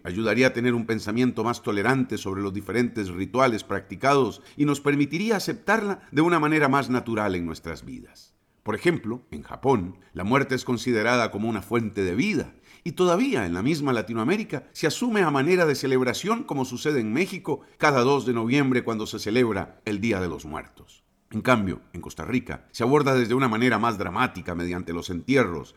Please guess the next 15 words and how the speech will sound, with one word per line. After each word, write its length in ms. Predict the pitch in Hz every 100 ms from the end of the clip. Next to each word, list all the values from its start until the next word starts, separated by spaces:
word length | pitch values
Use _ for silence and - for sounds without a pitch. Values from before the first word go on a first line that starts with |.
| -
el 140 | 113
velorio, 560 | 101 113 139 117 92 - -
novenario, 680 | 120 117 135 143 117 92 -
las 200 | 120 127
ofrendas 460 | 131 156 143 127 113
florales 560 | 117 131 160 147 127
en 80 | 113
el 80 | 110
cementerio 640 | 113 113 113 185 175 - -
o 80 | 170
las 180 | 160 160
misas 360 | 233 - 175
de 100 | 131
cada 220 | 127 147 107
mes. 360 | 69 - -